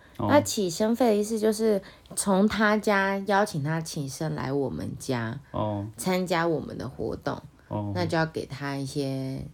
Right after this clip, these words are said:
Speaker 2: 就是费用这样子。
Speaker 1: 舅舅。
Speaker 2: 对，呃，没有，那个是，那个是家人，舅公是家人，
Speaker 1: 家人，嗯。
Speaker 2: 是那个一直在讲话那个，他是耆老。
Speaker 1: 嗯。哦。
Speaker 2: 对，对，对，他是我们，他现在住我们家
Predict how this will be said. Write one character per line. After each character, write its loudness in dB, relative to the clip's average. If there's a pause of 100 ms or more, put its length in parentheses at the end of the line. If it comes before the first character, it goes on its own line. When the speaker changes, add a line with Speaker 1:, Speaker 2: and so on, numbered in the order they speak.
(400)
Speaker 2:
就 -10
是 -10
费 2
用 0
这 -4
样 -6
子。 -10 (280)
Speaker 1:
舅 6
舅。 -6 (140)
Speaker 2:
对， -2 (200)
呃， 10
没 8
有， 8
那 4
个 8
是， -6
那 2
个 8
是 2
家 6
人， 4
舅 4
公 2
是 4
家 4
人， 2
Speaker 1:
家 4
人， 0
嗯。 0
Speaker 2:
是 2
那 4
个 4 (1040)
一 2
直 -4
在 6
讲 -2
话 0
那 2
个， -4 (300)
他 -4
是 -2
耆 0
老。 -6 (640)
Speaker 1:
嗯。 0
哦。 -4
Speaker 2:
对， -4
对， -6
对， -6
他 -2
是 2
我 4
们， -2 (100)
他 2
现 6
在 8
住 2
我 6
们 4
家 2